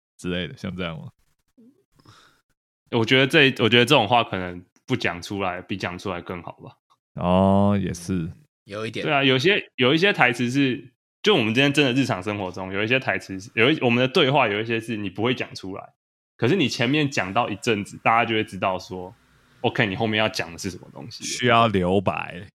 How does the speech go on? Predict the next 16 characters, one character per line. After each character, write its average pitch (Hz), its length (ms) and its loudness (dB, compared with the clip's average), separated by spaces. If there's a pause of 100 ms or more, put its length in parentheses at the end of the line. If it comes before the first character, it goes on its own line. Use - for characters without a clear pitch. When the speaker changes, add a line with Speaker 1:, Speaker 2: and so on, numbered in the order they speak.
(240)
Speaker 2:
对， 110 540 0
让 151 200 2
观 135 220 2
众 120 260 -2 (300)
可 131 80 2
以 117 80 2
自 123 100 -2
己 107 140 2
去 113 120 0
填 - 220 -2
满 95 340 -4
那 95 160 -2
一 92 40 -6
个。 98 120 -4
你， 170 160 2 (220)
你 190 160 0